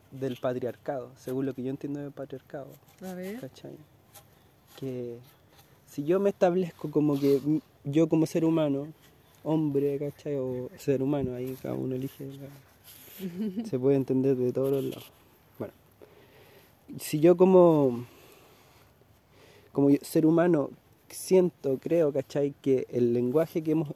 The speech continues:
Speaker 1: inventado es superior a la creación, ¿cachai? Eh, yo me estoy creyendo Dios, po,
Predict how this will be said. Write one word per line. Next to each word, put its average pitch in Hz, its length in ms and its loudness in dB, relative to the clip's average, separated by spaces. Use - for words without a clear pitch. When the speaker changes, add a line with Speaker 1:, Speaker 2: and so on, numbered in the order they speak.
Speaker 1:
inventado 135 760 -2
es 139 120 -4
superior 143 600 -2
a 156 120 -8
la 156 120 -6
creación, 190 640 -6
¿cachai? 190 440 -16
Eh, 143 420 -4
yo 156 100 2
me 170 60 0
estoy 165 160 0
creyendo 175 380 2
Dios, 185 160 2
po, - 160 -20